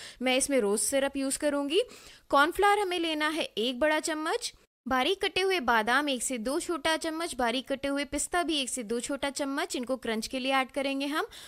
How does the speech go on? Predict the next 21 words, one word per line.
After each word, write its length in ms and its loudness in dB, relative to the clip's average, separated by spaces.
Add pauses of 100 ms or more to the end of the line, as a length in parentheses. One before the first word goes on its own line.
(400)
तीन 180 2
से 120 2
चार 240 4
बड़े 240 2
चम्मच 380 0
रोज़ 240 2
सिरप 400 0 (160)
और 180 -2
ये 160 -6
दस 180 0
से 140 2
बारह 280 4
बादाम, 460 2
दस 160 0
से 140 0
बारह 280 0
पिस्ता, 520 0
दस 200 -4
से 160 -4
बारह 260 -2 (120)
काजू 500 2